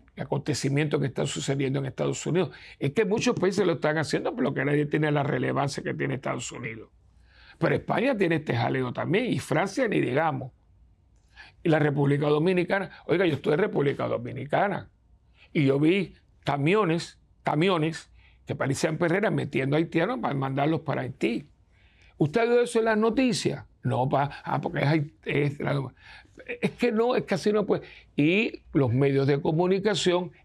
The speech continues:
en vez de apagar el fuego, lo que echan leña al fuego. Y no, pues entonces, sí, este, a que no, eh, todo está como saturado, eh, eh, no, así no. Nosotros no podemos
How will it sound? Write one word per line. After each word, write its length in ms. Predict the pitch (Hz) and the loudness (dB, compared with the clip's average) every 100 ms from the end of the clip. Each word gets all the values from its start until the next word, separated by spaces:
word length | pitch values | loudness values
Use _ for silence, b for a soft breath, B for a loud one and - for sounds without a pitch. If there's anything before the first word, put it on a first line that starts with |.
| _ | _
en 300 | 131 127 135 | -4 -2 0
vez 420 | 151 165 - - b b b | 0 0 -4 -12 b b b
de 200 | 160 139 | -2 0
apagar 540 | 131 - 143 147 185 208 | 0 0 0 2 4 4
el 160 | 196 | 2
fuego, 640 | 147 - 190 190 190 190 180 | 0 0 2 4 4 2 2
lo 220 | 156 151 | 0 -2
que 140 | 147 | -2
echan 340 | 139 - 147 151 | 0 0 -2 -2
leña 480 | 151 151 156 165 156 | -2 0 0 -2 -2
al 100 | 147 | -4
fuego. 540 | - 139 - 120 - B B B - | -6 -4 -6 -8 -16 B B B -8
Y 80 | |
no, 260 | - 135 - - B - | -4 -4 -6 -12 B -4
pues 140 | 139 | -2
entonces, 380 | 147 120 254 - B B - | 0 2 0 -2 B B -6
sí, 380 | - 160 175 - | 0 0 0 -2
este, 380 | 175 180 - - | -4 -2 -6 -4
a 120 | 131 | -4
que 180 | - 147 | 0 2
no, 380 | 151 160 170 165 B B B _ _ | 4 2 0 -4 B B B _ _
eh, 80 | 151 147 - | -8 -6 -4
todo 200 | 131 117 | -2 -2
está 280 | - 180 190 | 0 -2 0
como 240 | 190 151 | 0 0
saturado, 920 | - - - 131 160 175 165 160 160 156 B B - | 0 -4 -2 0 2 4 2 2 0 -4 B B -4
eh, 480 | 151 139 143 143 - _ _ | -2 0 0 -4 -6 _ _
eh, 220 | - - 226 | -4 -4 -2
no, 300 | 139 - - | 0 0 -4
así 260 | - - 131 | -6 -2 -2
no. 200 | - - - B B | -4 -12 -20 B B
Nosotros 240 | 143 202 | -2 0
no 180 | 185 190 | 2 0
podemos 720 | 190 151 143 135 127 - - | 2 2 2 0 -4 -8 -14